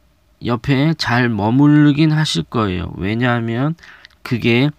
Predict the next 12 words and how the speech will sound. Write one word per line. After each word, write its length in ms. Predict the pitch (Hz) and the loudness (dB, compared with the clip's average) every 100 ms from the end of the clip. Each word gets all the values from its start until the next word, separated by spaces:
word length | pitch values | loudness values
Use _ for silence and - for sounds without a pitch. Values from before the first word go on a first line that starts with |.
| _ _ _ - | _ _ _ -4
영양가가 720 | 107 127 139 131 131 127 120 | 0 2 2 2 0 2 0
있기 220 | 110 98 | -2 -4
때문에 540 | 107 110 107 117 170 147 - - - - - - _ _ _ _ _ _ - | -6 -4 -2 -2 -2 -2 -8 -20 -20 -20 -20 -20 _ _ _ _ _ _ -20
머무르긴 800 | - 110 120 151 156 151 143 175 | -4 0 4 6 6 4 4 2
하십니다. 720 | 147 131 - 135 104 - 101 - - | 0 -2 -2 -2 -4 -6 -8 -10 -8
여러분이 640 | 107 110 113 110 123 135 95 | -2 0 0 0 0 0 0
요구하시면요. 920 | 117 143 143 143 123 - 95 78 64 - _ _ _ _ _ _ _ _ _ _ _ _ _ _ _ _ _ - - _ - | 2 4 4 2 2 -2 -6 -8 -10 -16 _ _ _ _ _ _ _ _ _ _ _ _ _ _ _ _ _ -20 -20 _ -4
여기 260 | 139 165 180 | 2 4 4
이렇게, 440 | 156 151 - 147 127 | 4 2 -2 -4 -4
예, 320 | 98 98 101 113 _ _ _ | -6 -4 -4 -10 _ _ _
속박당에 920 | - - _ 220 - - 180 170 170 | -12 -12 _ -2 0 2 2 4 4
있어요. 460 | 131 - 120 120 | 2 -2 -2 -2